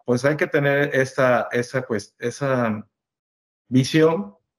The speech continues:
de estar adoptando todo esto que se viene, porque si bien es pro-, no sabemos hoy en día si te va a suplir, pero de que vas a quedar obsoleto, eso es seguro. Eso es,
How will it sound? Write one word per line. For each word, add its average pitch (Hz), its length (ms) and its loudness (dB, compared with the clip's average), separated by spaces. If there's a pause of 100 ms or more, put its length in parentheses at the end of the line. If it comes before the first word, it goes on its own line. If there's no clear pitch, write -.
(260)
de 131 180 2
estar 147 260 2
adoptando 139 880 0
todo 160 260 2
esto 165 240 -6
que 131 120 -6
se 131 120 -6
viene, 147 340 2
porque 143 680 -2 (1700)
si 139 240 2
bien 175 440 4
es 143 140 -4
pro-, - 480 -4
no 151 220 0
sabemos 180 520 0
hoy 160 140 4
en 143 80 0
día 143 180 2
si 131 140 -10
te 117 140 -4
va 117 280 2
a 113 40 -4
suplir, 101 520 -8
pero 101 460 -2
de 110 140 -4
que 123 100 -4
vas 139 220 -2
a 165 80 -6
quedar 127 240 2
obsoleto, 127 640 -4
eso 120 160 -6
es 110 60 -10
seguro. 95 420 -12 (140)
Eso 110 400 -8
es, - 260 -12